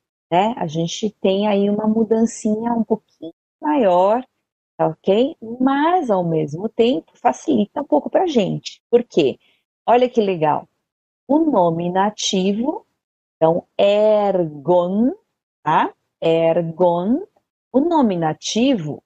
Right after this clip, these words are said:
é igualzinho ao acusativo e é igualzinho ao vocativo. É muito mais fácil. A gente guarda aí o trabalho, né? O trabalho fica bem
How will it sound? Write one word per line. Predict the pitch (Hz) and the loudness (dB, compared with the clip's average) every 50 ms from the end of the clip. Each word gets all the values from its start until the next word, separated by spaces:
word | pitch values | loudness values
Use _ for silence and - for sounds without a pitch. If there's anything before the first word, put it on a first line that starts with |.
| _ _ | _ _
é | 226 240 | 0 2
igualzinho | 262 269 247 233 302 320 330 330 302 285 233 240 247 247 247 240 226 208 | 2 2 0 0 2 2 2 2 0 -2 -2 0 0 0 -2 -2 0 0
ao | 185 | 0
acusativo | 180 - - 180 165 147 160 170 170 - - - - 208 190 196 196 240 277 392 539 - _ _ _ _ _ _ _ _ _ - | 0 -2 -4 -4 -2 0 0 0 0 -2 -6 -6 -4 -2 -2 -2 -2 -4 -4 -6 -6 -6 _ _ _ _ _ _ _ _ _ 0
e | 427 | 0
é | 392 | 0
igualzinho | 269 247 302 302 320 320 302 254 247 254 254 269 277 285 294 - _ _ _ _ _ _ _ _ | 2 4 4 4 2 0 0 0 0 0 0 -2 -8 -10 -10 -12 _ _ _ _ _ _ _ _
ao | - 208 208 214 220 240 262 285 - _ _ _ _ _ _ _ _ | 0 2 4 4 4 2 2 0 -6 _ _ _ _ _ _ _ _
vocativo. | 165 170 165 - - 240 240 - - 226 214 196 - - - | -2 -2 0 0 -2 -2 -2 -2 -4 -4 -4 -4 -4 -4 -4
É | - 233 | -2 -2
muito | 240 240 196 190 196 202 202 190 170 - - - 156 | -2 -4 -6 -4 0 2 2 2 2 0 -6 -10 -8
mais | 151 156 156 - - | -8 -8 -8 -10 -8
fácil. | - - - - - - - - - _ _ _ _ _ _ _ _ _ _ | -8 -8 -8 -8 -14 -20 -20 -20 -20 _ _ _ _ _ _ _ _ _ _
A | - 147 | -6 -4
gente | 151 160 - - | -4 -4 -4 -4
guarda | 180 165 180 180 175 180 190 196 170 180 170 | -2 0 0 0 0 0 -2 -2 -2 -2 -2
aí | 165 170 196 | -2 -2 -4
o | 208 | -6
trabalho, | - 196 175 170 156 147 160 160 175 185 196 214 226 220 233 226 | -6 -4 -6 -6 -4 -4 -4 -4 -2 -2 -2 -2 -2 -2 -2 -4
né? | 185 170 170 180 185 | -2 -4 -4 -4 -4
O | 180 | -4
trabalho | - - 170 160 170 170 180 185 185 180 | -4 -4 -2 0 0 0 0 -2 -4 -4
fica | - - 180 - 202 185 | -4 -8 -6 -4 -6 -6
bem | 185 160 156 180 196 220 233 240 240 226 214 | -4 -4 -4 -2 0 0 2 2 0 0 -2